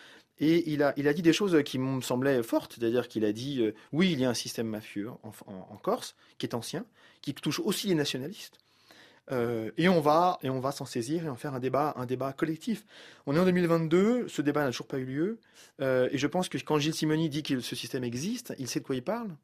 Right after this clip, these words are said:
sans doute mieux que moi. Euh, et si, si ce débat n'a pas encore eu lieu, si peut-être qu'il y a des forces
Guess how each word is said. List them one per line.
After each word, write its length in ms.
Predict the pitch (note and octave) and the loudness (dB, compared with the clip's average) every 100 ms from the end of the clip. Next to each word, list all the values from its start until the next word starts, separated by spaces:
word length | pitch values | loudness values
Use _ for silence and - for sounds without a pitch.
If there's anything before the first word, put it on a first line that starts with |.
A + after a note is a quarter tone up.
| _ | _
sans 80 | - | -6
doute 140 | C#3+ D3 | -4 -2
mieux 120 | C3 | -4
que 80 | D#3 | -2
moi. 220 | A#3+ A#3 _ _ _ _ _ - | -4 -6 _ _ _ _ _ -8
Euh, 640 | C3+ C3+ C3 B2+ B2 B2 A#2 - - | -4 -2 -2 -2 0 -2 -4 -10 -6
et 500 | A#2+ B2+ B2+ B2 A#2+ B2+ | 0 4 4 4 2 0
si, 380 | - F3+ F3 | -2 -2 -2
si 160 | D#3+ F#3 | -2 -2
ce 140 | - | 2
débat 260 | E3 D#3 D#3+ | 4 6 4
n'a 100 | D3 | 2
pas 80 | C3+ | -2
encore 240 | C3+ C3 | -4 -2
eu 60 | C3 | -2
lieu, 300 | C#3 G#3 A#3 | -4 -2 -4
si 320 | - - D3 | -4 -8 -8
peut-être 260 | C#3 B2 C#3+ | -6 -2 -2
qu'il 100 | C3 | 0
y 40 | |
a 20 | |
des 120 | A2+ A2+ | -2 -2
forces 340 | - B2 - | -6 -8 -8